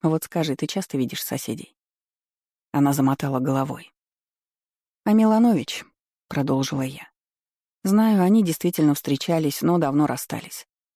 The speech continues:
У меня нет причин не верить Демьяну».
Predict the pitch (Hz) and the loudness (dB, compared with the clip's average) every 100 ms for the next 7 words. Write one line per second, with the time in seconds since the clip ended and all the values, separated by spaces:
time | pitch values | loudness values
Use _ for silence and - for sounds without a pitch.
0 | _ _ _ _ 196 196 214 214 196 - | _ _ _ _ 2 6 6 6 4 0
1 | 156 - 190 175 160 170 156 143 143 151 | -2 0 4 6 6 4 2 0 2 2
2 | 151 143 139 | 2 0 -2